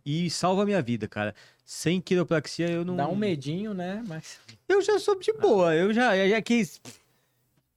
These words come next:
Speaker 1: já entro lá, já vai, clec, clec, clec, clec, pum. Ah, já fico
Speaker 2: E
Speaker 1: benzão.
Speaker 2: dói, hein?
Speaker 1: Sério, não,
Speaker 2: Dói.
Speaker 1: doer tem dia que dói. Tem dia que você tá lá meio travadão, sabe?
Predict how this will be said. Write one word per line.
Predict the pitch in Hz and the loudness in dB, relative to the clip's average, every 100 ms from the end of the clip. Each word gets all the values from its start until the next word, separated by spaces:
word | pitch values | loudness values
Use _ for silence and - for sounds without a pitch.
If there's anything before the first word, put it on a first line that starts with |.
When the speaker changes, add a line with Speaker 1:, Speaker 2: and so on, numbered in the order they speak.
| _ | _
Speaker 1:
já | 196 202 | 2 4
entro | 220 233 240 | 4 4 4
lá, | 208 | 4
já | 220 | 6
vai, | 240 196 | 4 4
clec, | - 220 - | 2 0 0
clec, | 208 180 - | -2 -2 -2
clec, | 208 - | -2 -2
clec, | 202 156 - | -2 -2 -2
pum. | 175 147 123 | -2 -2 -4
Ah, | 165 170 147 120 - - | -4 -4 -6 -10 -16 -14
já | 127 | -12
fico | 143 131 | -10 -6
Speaker 2:
E | |
Speaker 1:
benzão. | 139 117 | -2 0
Speaker 2:
dói, | 110 110 | 0 0
hein? | 135 147 165 - _ _ _ _ _ _ _ _ _ _ _ | -2 -4 -8 -14 _ _ _ _ _ _ _ _ _ _ _
Speaker 1:
Sério, | - 190 170 | 0 2 2
não, | 180 | 2
Speaker 2:
Dói. | 104 | 2
Speaker 1:
doer | 135 135 151 | 2 2 4
tem | 180 | 2
dia | 165 175 | 2 2
que | 254 | 0
dói. | 233 165 | 2 2
Tem | 131 131 | 2 0
dia | 147 | 0
que | - | 0
você | 180 | 0
tá | - 175 | 2 4
lá | 160 156 143 117 113 | 4 4 4 2 0
meio | 135 139 | -2 0
travadão, | 143 135 131 120 127 208 | 0 0 2 2 2 2
sabe? | 269 190 165 120 | 2 0 0 -2